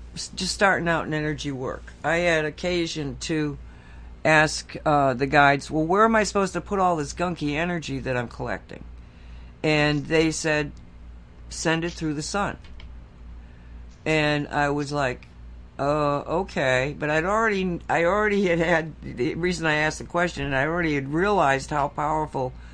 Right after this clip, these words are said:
this gunk energy could be. And, um,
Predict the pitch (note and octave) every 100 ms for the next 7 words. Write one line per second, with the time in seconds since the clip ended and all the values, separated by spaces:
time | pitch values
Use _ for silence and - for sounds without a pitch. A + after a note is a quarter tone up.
0 | - - - - - D3+ - D#3+ E3 -
1 | - - - - - - - - D#3+ D#3+
2 | D#3 C#3+ C3+ D3+ C#3 G#3+ F3+ E3 - -
3 | - - - - - - - E3 D#3+ D3+
4 | D3 D3 D3 C#3 C3+ C3+